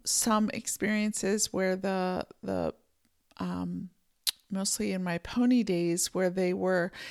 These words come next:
out in a pasture. You paid for just what was called pasture board, where they just lived outside with a group of all the other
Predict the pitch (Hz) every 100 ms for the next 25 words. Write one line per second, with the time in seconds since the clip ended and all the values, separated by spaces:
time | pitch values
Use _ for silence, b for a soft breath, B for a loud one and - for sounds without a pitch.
0 | B B 185 202 - _ 190 202 - -
1 | 190 - - - - - - 196 185 -
2 | 175 180 180 - _ - 160 - - -
3 | - - - 185 - 220 214 - - 190
4 | 185 170 110 - 185 185 185 175 185 -
5 | 202 202 190 - 180 180 - - 185 190
6 | 185 180 B B B B 190 202 - -
7 | 190 220 196 - 190 185 170 185 202 185
8 | 190 180 175